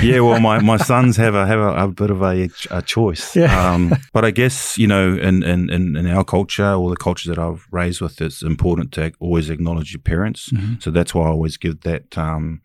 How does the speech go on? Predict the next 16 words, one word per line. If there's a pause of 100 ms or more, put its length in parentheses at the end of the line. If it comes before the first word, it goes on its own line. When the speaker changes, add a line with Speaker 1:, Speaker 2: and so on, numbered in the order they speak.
Speaker 1:
uh,
acknowledgement
of
my,
my,
my
grandparents
and
my
mum
and
dad.
And
that,
that's
something,